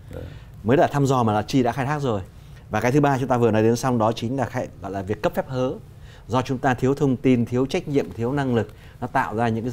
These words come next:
Speaker 2: những cái giấy phép mà mang lại lợi ích cho doanh nghiệp rất lớn, trong khi nhà nước thì thất, thất thu hoặc là tài nguyên thì lại bị thất thoát. Và thưa Phó Tổng cục trưởng lại Hồng Thanh, thế liệu còn một vấn đề nữa,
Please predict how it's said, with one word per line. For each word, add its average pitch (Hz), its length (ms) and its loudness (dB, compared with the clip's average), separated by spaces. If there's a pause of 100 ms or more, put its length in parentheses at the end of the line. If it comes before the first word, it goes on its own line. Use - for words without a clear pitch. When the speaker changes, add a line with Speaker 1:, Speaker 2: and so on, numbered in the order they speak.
(160)
Speaker 2:
những 113 200 -4
cái 123 100 -6
giấy 131 120 4
phép 165 280 -6
mà 113 160 -4
mang 120 180 2
lại 107 100 0
lợi 110 120 0
ích 165 120 0
cho 123 160 -2
doanh 117 160 -4
nghiệp 107 180 -2
rất 147 120 -4
lớn, 123 240 2 (280)
trong 123 100 -4
khi 123 120 0
nhà 113 140 4
nước 123 220 4
thì 104 80 -8
thất, 156 140 -12 (300)
thất - 100 -12
thu 131 240 2 (200)
hoặc 104 140 -4
là 95 60 -2
tài 104 160 0
nguyên 113 180 2
thì 98 160 -6
lại 90 140 -6
bị 113 100 -8
thất 143 120 -10
thoát. 147 220 -2 (1000)
Và 120 140 4
thưa 135 1000 6 (360)
Phó - 240 -4
Tổng 143 120 0
cục 113 100 2
trưởng 113 140 0
lại 104 100 0
Hồng 113 140 2
Thanh, 131 180 0 (240)
thế 185 120 -2
liệu 165 300 6 (580)
còn 127 120 2
một 123 80 6
vấn 139 120 2
đề 151 100 6
nữa, 156 280 6